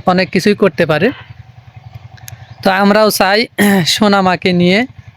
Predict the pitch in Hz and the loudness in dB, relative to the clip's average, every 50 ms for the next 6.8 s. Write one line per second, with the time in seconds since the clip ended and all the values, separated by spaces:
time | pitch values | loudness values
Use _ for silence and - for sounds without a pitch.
0 | - 185 160 175 160 165 170 180 175 170 180 180 175 175 175 175 - - - - | -4 0 2 2 2 2 2 2 2 2 2 2 2 0 -2 -4 -10 -18 -20 -20
1 | - - - - 180 165 160 147 - - 190 170 - - 175 170 175 170 180 180 | -20 -18 -8 -2 0 0 0 0 0 -2 -2 -2 0 0 0 2 2 2 0 0
2 | 175 180 180 185 - - 220 190 180 - 180 156 156 151 170 202 262 - - - | 2 2 0 0 0 0 -2 0 0 0 0 0 0 0 0 -2 -4 -6 -6 -2
3 | 185 170 147 151 160 170 165 165 165 175 175 - 190 170 - - 160 165 165 180 | 0 2 2 2 2 2 2 2 0 0 0 0 0 0 0 0 0 0 0 0
4 | 220 247 - 180 165 160 165 175 180 190 202 202 214 214 196 202 202 196 202 202 | -2 -2 -2 -2 -2 0 0 0 0 2 2 0 0 0 0 0 0 2 2 2
5 | 208 202 196 202 196 196 185 - 214 208 208 190 185 185 185 175 - - - - | 0 0 0 0 0 0 0 0 0 0 2 0 0 0 -2 -2 -4 -8 -4 -2
6 | 196 180 180 180 175 185 180 - 175 170 165 156 - 185 185 | 0 0 0 0 0 0 0 0 0 -2 -2 0 0 -2 -2